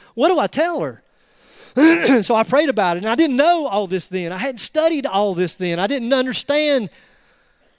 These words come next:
the meaning of Genesis one the way I do now.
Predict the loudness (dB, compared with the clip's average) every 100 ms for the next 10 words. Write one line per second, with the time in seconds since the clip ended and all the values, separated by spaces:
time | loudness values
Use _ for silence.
0 | _ _ _ _ _ _ _ _ _ _
1 | _ _ _ _ _ _ 0 0 4 4
2 | 4 2 0 0 0 0 0 -4 -6 -6
3 | -4 -4 -4 -4 -2 -2 -4 -6 -8 -12
4 | -14 -20